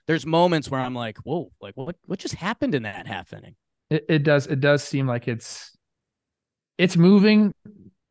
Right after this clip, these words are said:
Speaker 2: no matter what. That's kind of the feeling for me. Like, it's like, like the tide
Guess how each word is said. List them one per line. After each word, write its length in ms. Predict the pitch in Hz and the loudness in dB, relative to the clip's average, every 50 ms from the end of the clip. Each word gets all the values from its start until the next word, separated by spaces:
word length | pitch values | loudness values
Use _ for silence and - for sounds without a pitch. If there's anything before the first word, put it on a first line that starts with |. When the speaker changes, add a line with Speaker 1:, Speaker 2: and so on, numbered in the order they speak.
| _ _ - | _ _ -4
Speaker 2:
no 140 | 156 160 170 | 0 0 2
matter 260 | 175 160 160 151 139 | 4 2 2 2 0
what. 380 | 131 131 127 123 107 - - _ _ _ _ _ _ _ _ _ - | 0 0 -2 -4 -4 -6 -12 _ _ _ _ _ _ _ _ _ -2
That's 300 | 151 151 165 - - - | 0 0 0 0 -2 -2
kind 200 | - 180 165 156 | 2 2 4 4
of 80 | 139 127 | 2 0
the 60 | - | 0
feeling 300 | 139 135 131 123 117 110 | 0 0 2 0 -2 -4
for 120 | - 120 | -2 -2
me. 180 | 113 110 101 101 | -2 -2 -2 -4
Like, 240 | 98 98 110 - - | -6 -8 -10 -6 -6
it's 160 | 127 120 - | -6 -2 0
like, 180 | - 123 120 - _ _ _ _ _ _ _ | -2 -2 -2 -4 _ _ _ _ _ _ _
like 240 | - 127 - - 135 | -14 -10 -10 -8 -6
the 80 | 135 120 | -6 -8
tide 520 | - - - 123 113 101 98 95 92 98 | -6 -4 -2 -2 -2 -2 -4 -8 -12 -16